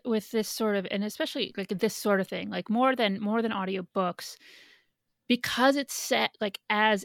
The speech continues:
a narrator, as somebody, like, telling you the story, there's some really, like,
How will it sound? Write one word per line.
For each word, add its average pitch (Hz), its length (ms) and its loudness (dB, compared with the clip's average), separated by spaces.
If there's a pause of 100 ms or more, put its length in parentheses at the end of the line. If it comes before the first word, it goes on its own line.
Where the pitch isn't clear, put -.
a 214 140 4
narrator, 190 720 0
as 190 200 4
somebody, 196 280 0
like, 185 240 0
telling 196 400 2
you 196 100 2
the 185 100 0
story, 202 580 0 (180)
there's 214 260 6
some 202 220 0
really, 254 300 2
like, 214 240 0